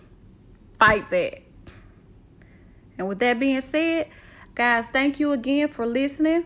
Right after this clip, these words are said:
It was short, quick, to the point. It was something that I, that was on my heart that I wanted to share. I didn't need another person on today to share this today, and I'm totally fine with that.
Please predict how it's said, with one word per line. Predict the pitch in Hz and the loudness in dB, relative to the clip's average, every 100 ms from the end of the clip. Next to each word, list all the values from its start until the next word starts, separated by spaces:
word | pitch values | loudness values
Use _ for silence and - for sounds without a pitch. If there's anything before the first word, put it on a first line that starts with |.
| - - | -6 -10
It | 185 | -6
was | 196 202 | -6 -6
short, | - 277 311 - - | 0 2 2 0 -6
quick, | 285 269 269 | -4 -4 -4
to | 277 | -6
the | 240 | -6
point. | 247 285 262 269 - - - | -2 -2 -2 -6 -10 -20 -10
It | |
was | 196 208 | -8 -4
something | 240 254 254 | -4 -2 -2
that | 226 | 2
I, | 220 214 - | 2 0 -2
that | 226 208 | 0 0
was | 208 | 0
on | 226 | -2
my | 226 214 | 0 -2
heart | 233 233 233 | 0 -4 -2
that | 208 | -2
I | 202 | -2
wanted | 202 226 220 | 0 -4 -4
to | 220 | -10
share. | 196 - 220 226 262 - - - - | -12 -4 0 0 -2 -8 -20 -16 -4
I | 202 | 0
didn't | 208 247 214 | 2 0 0
need | 247 269 | 0 0
another | 247 240 233 | 0 -2 -2
person | 220 247 262 220 | -2 -2 -2 -4
on | 214 226 240 | -2 -2 -6
today | 226 208 220 233 269 - - | -4 -2 0 -2 -6 -16 -16
to | - 202 | -12 -10
share | - 254 262 | -4 0 0
this | 262 277 277 | 0 -4 -4
today, | 285 262 262 277 320 - - - | -4 0 0 0 -4 -12 -20 -8
and | 220 226 | -4 -2
I'm | 220 | -2
totally | 285 254 233 | 0 0 0
fine | 233 214 214 226 | 0 0 2 0
with | 233 | -4
that. | 233 247 | -2 -2